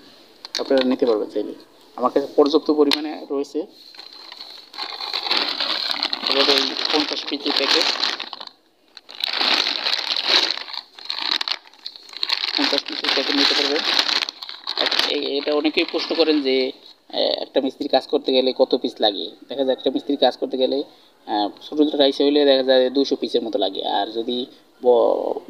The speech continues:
বড় tiles হয় তাহলে একশো পিসে হয়, দেখা যায় বত্রিশ বত্রিশ, তারপরে, আহ, ব-, আহ, চব্বিশ আটচল্লিশ, চব্বিশ চব্বিশ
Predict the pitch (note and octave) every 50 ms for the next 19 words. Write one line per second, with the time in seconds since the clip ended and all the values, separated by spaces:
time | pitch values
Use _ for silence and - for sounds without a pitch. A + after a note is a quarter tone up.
0 | C#3 C3 B2+ C3+ C#3+ D3+ D3+ C#3+ C3+ - C3 C3+ C#3+ E3+ - - - - - -
1 | - - - - B2+ B2 B2+ C3 C3+ D3 F3 - - - - - - - - _
2 | - - - D#3+ - - D#3+ C#3+ - C#3+ C#3+ B2+ G#2+ A#2 G#2 G2 - - - _
3 | _ _ _ _ _ _ - _ _ _ - - B2+ B2 C3 C3 B2 B2 B2 -
4 | C3+ C3 - - C3+ C3 C3 C#3+ - - D#3 C3+ B2+ B2 - - - - - _
5 | _ _ _ _ _ _ - A#2 - - A2 A2 A2 G#2+ G#2 - - - - -
6 | - A2 - - - - A#1+ - - G2+ E2+ D2+ - - - - - - - _
7 | - D#3 C#3 C3 C#3+ C3 B2 A#2+ A2+ - B2 B2 A#2+ A#2+ A2+ A2 - - - -
8 | - - - D#3 C3+ C3+ B2+ - B2+ A#2 A2+ A#2+ A2 -